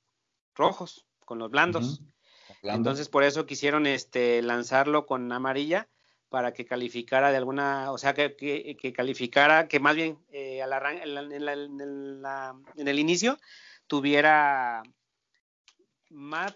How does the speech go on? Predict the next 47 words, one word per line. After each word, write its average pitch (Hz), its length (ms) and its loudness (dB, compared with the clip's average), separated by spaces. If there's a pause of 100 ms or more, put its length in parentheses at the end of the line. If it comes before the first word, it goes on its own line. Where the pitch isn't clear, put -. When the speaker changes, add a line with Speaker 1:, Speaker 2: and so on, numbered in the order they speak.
Speaker 1:
que, 160 360 -8
que 160 80 -14
hiciera 190 180 -6
un, 214 340 -10
le 160 300 -8
llaman, 170 240 -2
¿cómo 175 140 -4
le 160 60 0
llaman? 185 240 -2
Un 170 200 -4
stint 180 300 -2
más 175 120 4
largo. 160 440 2 (160)
Eh, 123 480 -6
con, 127 520 -6
con, 135 260 -4
lo 135 80 -8
conocen, 143 420 0
supongo, 143 400 0
la, 123 380 2 (460)
el, 123 580 -4
lo 123 100 -2
buen, 139 380 -2
este, 131 320 -4
gestión, 127 380 -8
gestor 127 320 0
de 143 80 6
neumáticos 139 500 2
que 160 260 6
es. 208 220 0 (520)
Entonces, 135 520 0
este, 117 1040 4
supongo 139 360 0
que 139 100 -2
por 123 180 4
ahí 127 240 4
era 131 140 4
la 127 80 0
estrategia 123 480 -4
de 139 80 0
ellos, 170 200 -2
pero, 120 280 -4
pues, 113 120 -6
no, 127 200 -4
no 131 140 -6
le 135 100 -4
salió. 135 340 -8